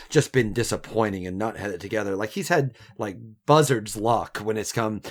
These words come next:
come to injuries, and there's been different injuries, and there, there's been, uh, like, it's, it's, it's not like it's one thing that's really bothered him. It's always, and they've always been a little bit random. To see him back last year, that's the Reyes you were looking for. And I, you know, they always kind of quietly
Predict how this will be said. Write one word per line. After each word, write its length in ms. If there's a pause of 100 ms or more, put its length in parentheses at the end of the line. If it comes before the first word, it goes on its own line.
(120)
come 240
to 180
injuries, 480
and 140 (160)
there's 160
been 180
different 360
injuries, 520
and 160
there, 120
there's 200
been, 220 (260)
uh, 160
like, 160
it's, 140
it's, 160
it's 140
not 180
like 180
it's 160
one 340
thing 280
that's 220
really 200
bothered 320
him. 80
It's 140
always, 260 (140)
and 100
they've 80
always 280
been 100
a 80
little 300
bit 180
random. 500 (300)
To 120
see 260
him 180
back 240
last 180
year, 80
that's 220
the 100
Reyes 340
you 120
were 100
looking 300
for. 260
And 80
I, 140 (240)
you 80
know, 60
they 180
always 480
kind 140
of 80 (100)
quietly 800